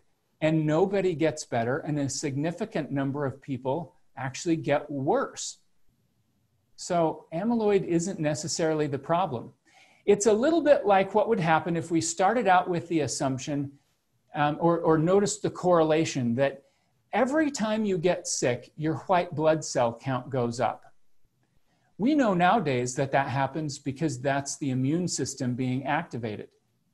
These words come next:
But what if we didn't understand that?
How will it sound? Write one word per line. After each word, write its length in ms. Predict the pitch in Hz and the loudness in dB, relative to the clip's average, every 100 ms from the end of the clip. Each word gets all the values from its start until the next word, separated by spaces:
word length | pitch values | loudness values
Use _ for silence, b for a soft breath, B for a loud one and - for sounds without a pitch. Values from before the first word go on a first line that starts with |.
| _ _ _ - | _ _ _ -4
But 160 | 196 202 | -2 2
what 160 | 254 | 0
if 160 | 294 - | 0 -2
we 140 | 262 | -2
didn't 320 | 180 180 190 175 | 0 0 0 -2
understand 720 | 160 160 - - 220 208 127 | -4 -6 -8 -6 -4 -4 -4
that? 340 | 113 - - | -4 -6 -14